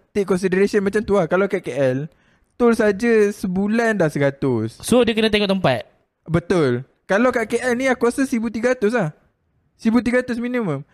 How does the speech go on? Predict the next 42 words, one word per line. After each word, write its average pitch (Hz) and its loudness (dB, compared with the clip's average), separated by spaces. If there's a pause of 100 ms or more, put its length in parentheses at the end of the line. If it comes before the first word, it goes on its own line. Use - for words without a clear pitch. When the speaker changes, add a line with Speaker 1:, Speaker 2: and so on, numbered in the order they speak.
Speaker 1:
Sebab 247 0
minimum 247 0
basic 220 -4
diploma 220 0
masuk 180 0
first - -2
fresh 202 -4
grad, 165 -2 (260)
early, 175 0 (560)
early 180 0
entry, 175 0 (180)
seribu 247 0
setengah. 208 0
Takkan 247 -2
kau 202 -2
nak 165 -2
lebih 151 2
dari 151 -2
seribu 143 -4
setengah? 175 -2
Mesti 311 0
dah 156 2
seribu, 151 -6 (580)
seribu 202 0
hingga 214 2
seribu 196 -2
tiga 180 0
ratus. 170 -2
Tengah-tengah, 156 2
Speaker 2:
Hmm, - -6
hmm, - -8
Speaker 1:
seribu, 208 0
Speaker 2:
hmm. 180 -6 (320)
Speaker 1:
seribu 196 -6
setengah 196 -4
hingga 185 -2
seribu. 165 -4
Kau 185 -2
tengah-tengah 180 -4
seribu 175 -2
tiga 180 -2
ratus. 156 -2